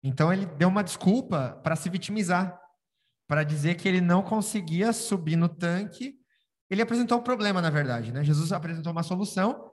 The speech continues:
e ele não, talvez, aceitando bem a solução, trouxe um problema dizendo, "Olha, não deu certo até agora porque eu não consigo, é muito difícil."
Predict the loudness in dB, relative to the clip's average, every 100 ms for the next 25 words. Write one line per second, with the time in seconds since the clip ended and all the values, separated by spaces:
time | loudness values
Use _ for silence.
0 | _ _ _ 0 4 4 2 -4 -4 -2
1 | 0 0 0 -2 -4 -4 -4 -4 -2 0
2 | 0 0 -2 -6 -8 -2 0 0 0 0
3 | 0 -2 -4 -8 -8 -6 -6 -6 -8 -8
4 | -6 -6 -8 -8 -6 -4 -2 -2 0 -2
5 | -2 -2 -2 0 0 0 0 0 -2 -2
6 | -2 -2 -4 -4 -4 -2 -2 -2 -4 -4
7 | -4 -4 -6 -8 -14 -14 -10 -6 -4 -4
8 | -4 -4 -6 -6 -8 -6 -4 -4 -4 -4
9 | -4